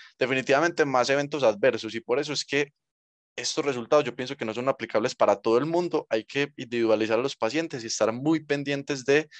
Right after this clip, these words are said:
el deterioro de la función renal. Sin embargo, como vimos, el subgrupo de pacientes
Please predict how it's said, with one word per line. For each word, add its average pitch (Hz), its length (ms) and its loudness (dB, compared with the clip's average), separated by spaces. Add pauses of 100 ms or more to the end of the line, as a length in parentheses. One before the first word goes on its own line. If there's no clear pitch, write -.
(280)
el 120 100 2
deterioro 113 400 2
de 139 60 2
la 127 120 2
función 110 280 -6
renal. 165 380 0
Sin 160 180 -2
embargo, 160 360 2
como 156 300 -6
vimos, 151 340 -4
el 120 120 -12
subgrupo 113 380 -4
de 147 80 2
pacientes 117 520 0